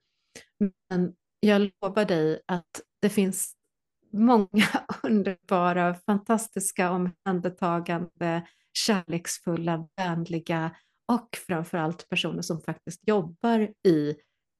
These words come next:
kärlek och ljus. Nu har man ju använt det, alltså T V fyra har ju bara bestämt sig att Love and Light, det ska vara en helt så här, eh, vad vet jag, uttryck som är likhetstecken med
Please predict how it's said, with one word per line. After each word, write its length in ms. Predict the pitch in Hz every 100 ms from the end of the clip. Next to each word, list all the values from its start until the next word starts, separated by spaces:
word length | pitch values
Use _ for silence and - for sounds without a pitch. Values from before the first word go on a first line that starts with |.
| _ _ -
kärlek 640 | - 196 156 143 147 175
och 80 | 185
ljus. 480 | 180 233 - 170 -
Nu 100 | 180
har 360 | 175 _ -
man 120 | 185 185
ju 160 | 175 -
använt 480 | 202 170 185 202 - _
det, 80 | -
alltså 220 | 170 170
T 140 | - 180
V 100 | 175
fyra 360 | - - -
har 60 | 208
ju 80 | 196
bara 160 | 160
bestämt 520 | 156 170 - 220 196
sig 160 | - -
att 160 | 175 175
Love 280 | 185 185
and 120 | 165 185
Light, 320 | 190 170 -
det 80 | 165
ska 160 | -
vara 140 | 180 156
en 80 | 170
helt 340 | 156 156 -
så 100 | -
här, 260 | - 196 180 _ _ _ -
eh, 160 | 190 -
vad 160 | 175 175
vet 180 | 170
jag, 280 | 202 180 - - -
uttryck 560 | 190 156 - 220 - - - - _ -
som 340 | 185 180 160 -
är 140 | 160
likhetstecken 920 | 156 151 - 165 - 196 - 170 165
med 160 | 160